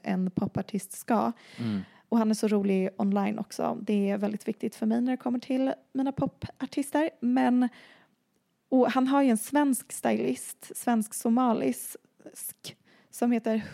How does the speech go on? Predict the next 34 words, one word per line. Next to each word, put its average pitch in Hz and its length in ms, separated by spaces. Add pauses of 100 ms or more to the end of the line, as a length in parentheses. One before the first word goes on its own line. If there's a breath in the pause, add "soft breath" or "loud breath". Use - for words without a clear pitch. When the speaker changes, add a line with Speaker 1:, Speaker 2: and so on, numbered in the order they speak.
Speaker 1:
Huda 220 320
Musa, 233 1040
tror 226 540
jag, - 220 (280)
eh, 240 280 (100)
att - 120
hon 226 80
heter. 233 320 (680 loud breath)
Och 240 220
hon 247 220
är 254 40
ju 247 80
såklart 233 440
toppen - 540
och - 260
har 208 180
bidragit 208 840
till 214 300
hans 208 360
stjärnstatus. 214 960
Men 214 480
jag 220 160
känner 220 240
också - 200
att 226 100
det 240 60 (120)
är 214 180
lite 220 380
mycket 214 800
att - 140
han 214 160
klär 220 280
ut 247 300
sig. - 340